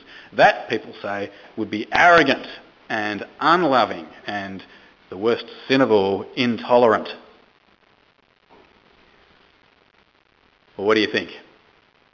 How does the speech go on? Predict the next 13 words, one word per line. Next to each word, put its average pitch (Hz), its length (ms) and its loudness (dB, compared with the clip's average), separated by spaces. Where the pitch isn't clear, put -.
Are 190 320 4
there 196 280 2
true 214 800 0
and 151 340 -4
false 180 360 -2
teachings 131 460 -6
about 110 260 -6
religion? 117 400 -2
If 127 120 -4
so, 160 500 -6
does - 160 -6
it 127 100 -4
matter? 208 540 2